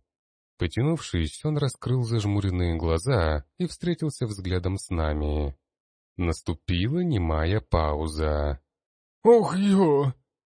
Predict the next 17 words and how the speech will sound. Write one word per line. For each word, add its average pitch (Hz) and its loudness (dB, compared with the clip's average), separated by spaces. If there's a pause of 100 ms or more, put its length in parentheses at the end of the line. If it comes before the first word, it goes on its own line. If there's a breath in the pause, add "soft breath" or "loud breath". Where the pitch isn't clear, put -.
(140)
только 175 -2
и 139 2
вымолвил 78 0
он, 76 0
запахивая 80 -2
ватник, 76 -4 (140)
и 92 -2
поскакал 85 -2
обратно 82 -2
к 87 -8
бараку. 85 -4 (760)
Распахнув 90 -2
дверь, 117 -2
заорал 92 0
куда-то 85 -2
в 85 -6
глубину: 80 -2